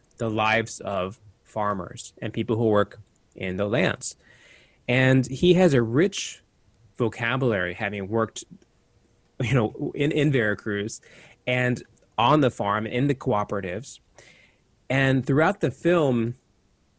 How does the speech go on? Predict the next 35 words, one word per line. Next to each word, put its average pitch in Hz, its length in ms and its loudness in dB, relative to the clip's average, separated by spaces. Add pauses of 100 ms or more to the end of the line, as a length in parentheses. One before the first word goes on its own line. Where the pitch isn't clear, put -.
we, 139 640 2 (1080)
you 127 80 -4
know, 107 120 -4
showcase 131 720 -2 (180)
individual 135 640 -2
artists, 120 400 -4
but 127 160 -8
then 135 140 -2
we 143 100 0
get 131 200 -2
to 120 80 -10
Fernando, 104 680 -8
and 104 100 -6
that's 110 220 -2
when 117 100 -2
it 110 60 -2
gets 101 240 -4
real. 101 360 0 (100)
He 120 120 -4
starts 110 280 0
talking 101 340 0
about 92 380 -2
issues 113 340 -2
of 101 160 -4 (800)
justice - 720 -2 (600)
and 92 160 -8
fairness 110 840 0 (320)
and - 140 -8
politics - 640 0
and 113 160 -8
society. 107 640 0
And 101 100 -6
as 101 80 -4
he 104 120 -4
says, 131 500 2